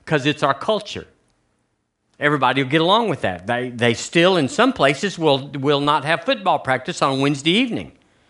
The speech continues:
It's rare, but it, it could happen. It's culture. We just jump in wherever we can, and it doesn't matter.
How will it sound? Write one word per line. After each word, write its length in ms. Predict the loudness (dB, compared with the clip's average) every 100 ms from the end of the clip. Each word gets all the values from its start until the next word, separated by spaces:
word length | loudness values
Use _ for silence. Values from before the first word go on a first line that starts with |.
| _ -8
It's 180 | -8 -2
rare, 320 | 0 0 -2
but 300 | -4 -8 -10 -20 -20 -14
it, 160 | -12
it 180 | -10 -10
could 180 | -6 -6
happen. 300 | -6 -8 -12 -20 _
It's 180 | -4 -4
culture. 540 | -2 0 0 -2 -8 -10 -18 -8
We 220 | -2 0
just 220 | 0 -4
jump 300 | 0 0 2
in 240 | 2 2 4
wherever 400 | 2 4 2 0
we 140 | -4
can, 440 | -2 -2 -2 -4 -8 _ _ _
and 160 | -2 -2
it 40 |
doesn't 260 | -2 -2 0
matter. 340 | 0 -2 -8